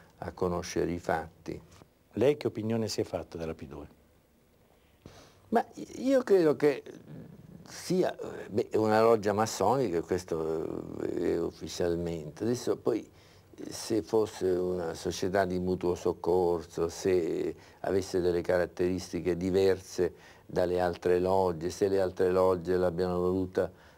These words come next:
Speaker 1: eh, direi caricare di tinte negative, eh,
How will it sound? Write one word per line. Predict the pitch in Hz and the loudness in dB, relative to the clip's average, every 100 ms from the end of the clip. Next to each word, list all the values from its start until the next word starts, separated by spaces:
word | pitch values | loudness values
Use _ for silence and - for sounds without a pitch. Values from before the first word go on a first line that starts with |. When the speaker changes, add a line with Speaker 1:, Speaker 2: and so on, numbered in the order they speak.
| - | -16
Speaker 1:
eh, | - - | -10 -4
direi | 87 95 | 0 2
caricare | 92 92 92 90 98 92 95 92 87 | 2 2 2 0 2 2 0 0 0
di | 82 87 87 85 | -2 -4 -4 -6
tinte | - 90 90 90 85 95 87 85 85 85 80 80 78 | -6 -4 -2 -4 -4 0 2 4 4 4 2 0 -4
negative, | 80 82 90 92 92 92 90 98 92 95 92 | -8 -6 -2 0 0 0 -2 -6 -4 0 2
eh, | 90 | 2